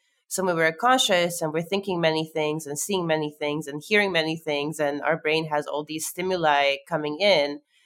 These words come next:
you can imagine that running time backwards would change everything. So if the direction of time matters, then we must be producing entropy. The brain must be producing entropy.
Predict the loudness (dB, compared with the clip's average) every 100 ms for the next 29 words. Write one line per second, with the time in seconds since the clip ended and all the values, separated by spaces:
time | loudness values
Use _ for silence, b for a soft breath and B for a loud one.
0 | _ -14 -8 -4 -4 0 0 0 -4 -2
1 | -2 -4 -2 -2 -2 -4 -4 -4 -2 2
2 | 2 2 -2 -2 -2 -4 -8 -10 -6 -6
3 | -6 -8 -4 -4 -2 -4 -2 -6 -10 -18
4 | -20 _ _ -6 -6 -4 -6 -4 -2 0
5 | 0 -2 -4 -4 0 0 2 2 2 -2
6 | -4 -2 0 0 0 -2 -6 -4 -6 -6
7 | -10 -6 -6 -4 -6 -4 -4 0 0 0
8 | -4 -6 -8 -10 -10 -6 -4 -4 -4 -6
9 | -8 -10